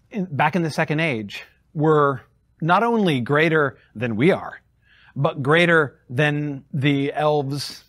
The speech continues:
and heroes of the Third Age are?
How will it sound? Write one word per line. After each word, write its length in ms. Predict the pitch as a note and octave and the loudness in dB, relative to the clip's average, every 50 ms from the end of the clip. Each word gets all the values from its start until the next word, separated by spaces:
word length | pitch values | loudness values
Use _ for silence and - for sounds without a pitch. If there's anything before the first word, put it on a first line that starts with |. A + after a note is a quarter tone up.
| _ - | _ -8
and 160 | - C#3+ C#3+ | -6 -6 -4
heroes 500 | B2+ - E3 D#3+ D3+ D3+ C#3+ C#3+ C#3 - | -2 0 0 2 2 2 2 0 -2 -4
of 160 | - - C3 | -4 -6 -4
the 100 | A#2 C3+ | -6 -6
Third 240 | - - B2+ A#2+ B2+ | -4 -4 -4 -2 0
Age 480 | C#3+ F#3 G#3 B2+ - - - - - _ _ _ - | -2 -2 -4 -6 -12 -14 -18 -18 -18 _ _ _ -12
are? 340 | - A#2 G#2 E2+ C2 - | -10 -8 -8 -10 -12 -16